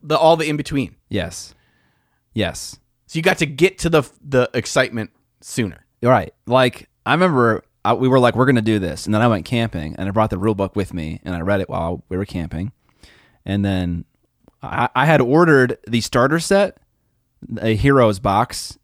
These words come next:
Speaker 2: and maybe one other thing, and it got to me when I came back from camping, and we played that fucking day.
Speaker 1: Yeah.
Speaker 2: And it was just like, "Holy shit, this is great. Let's do it again."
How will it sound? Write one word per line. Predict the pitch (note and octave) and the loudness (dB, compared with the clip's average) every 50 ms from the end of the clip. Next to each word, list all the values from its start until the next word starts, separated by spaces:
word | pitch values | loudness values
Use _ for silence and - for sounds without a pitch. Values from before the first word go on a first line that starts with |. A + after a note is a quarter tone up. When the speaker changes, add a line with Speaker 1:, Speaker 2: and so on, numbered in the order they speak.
| _ _ | _ _
Speaker 2:
and | - A2+ A2 | -4 -2 0
maybe | G#2+ G#2 G2+ | 0 0 0
one | G#2 A2 A2+ | 2 2 2
other | A2+ G#2+ G2 | 0 -2 -2
thing, | F#2+ F#2 G2+ G2 G2+ A#2 C3 C#3+ E3 - _ _ _ _ _ _ _ _ | -4 -4 -2 -2 0 0 -2 -4 -6 -10 _ _ _ _ _ _ _ _
and | A2+ A#2 A2+ | -2 0 0
it | G2+ G2 | 2 2
got | C3 C3+ C3+ - - | 2 0 0 -2 -2
to | C3 | -2
me | B2+ A#2+ A#2 A2+ A2 G#2+ | 0 2 2 0 0 -2
when | - G#2 A#2+ A#2 | -2 -2 0 0
I | G#2+ G#2+ | 0 -2
came | - - A2 G2+ G2+ G2+ | -4 -4 -4 -4 0 0
back | A2 G#2 G2 - - - - - - - - - _ _ _ | 0 -2 -2 -6 -10 -14 -16 -20 -20 -20 -20 -20 _ _ _
from | - A2+ A2+ | -4 -2 -2
camping, | - - B2+ C3 A#2+ G#2+ G#2 F#2 | 0 0 0 0 2 0 -2 -4
and | G2+ | -4
we | A2+ A#2 | -4 -6
played | G2+ - - D#3+ E3 E3+ D3 A2 - - | -6 -2 2 4 4 4 4 0 -2 0
that | A2+ A#2+ B2+ B2 - - | 0 0 0 0 -2 0
fucking | - B2 - G#2+ F#2 F#2 | 0 2 2 2 0 -2
day. | G2 G2+ F#2 - - - - - - - - | -2 -4 -6 -6 -8 -12 -18 -20 -20 -16 -10
Speaker 1:
Yeah. | G2 F2+ F2 E2+ F2+ F2 E2+ - _ _ _ | -8 -8 -8 -8 -10 -12 -14 -16 _ _ _
Speaker 2:
And | A#2 A#2 A#2+ | 0 2 4
it | A#2+ | 4
was | A#2+ A#2 | 2 2
just | A#2+ A#2 C3 | 0 0 2
like, | B2+ A2 G2 | 2 2 4
"Holy | - C3+ C3 A2+ | 4 2 2 2
shit, | G#2 - B2 G#2+ | 2 0 0 0
this | A2 G2+ | 0 -2
is | G#2+ | -2
great. | G#2+ A#2 G#2+ | 0 0 0
Let's | G2+ G2 | 0 0
do | G#2 | -2
it | G#2 G2+ | -4 -2
again." | G#2 F#2+ E2 | -4 -6 -6